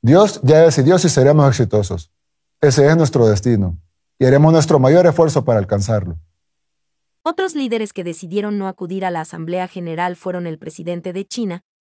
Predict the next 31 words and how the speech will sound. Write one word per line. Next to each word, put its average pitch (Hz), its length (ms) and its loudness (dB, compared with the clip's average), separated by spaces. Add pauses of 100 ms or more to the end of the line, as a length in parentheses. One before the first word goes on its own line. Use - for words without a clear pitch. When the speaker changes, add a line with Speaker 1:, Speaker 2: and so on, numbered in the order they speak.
Speaker 2:
Xi - 160 -14
Jinping, 175 500 -10 (220)
un 294 160 -10
contribuyente 208 680 -8
financiero 202 600 -10
cada 180 320 -8
vez 170 180 -12
más 214 260 -8
importante 196 640 -10
de 180 120 -10
las 160 180 -12
Naciones 185 500 -12
Unidas 196 440 -10
y 170 60 -12
rival 175 380 -8
de 170 80 -10
Estados 175 480 -12
Unidos 190 400 -10
por 175 160 -14
la 160 80 -10
influencia 180 560 -12
en 185 80 -10
la 165 80 -10
organización. 160 720 -14 (880)
El 226 120 -6
presidente 269 520 -8
ruso, 247 460 -8 (240)
Vladimir 190 500 -6
Putin, 240 440 -12 (180)
tampoco 208 460 -10
asistirá. 185 560 -14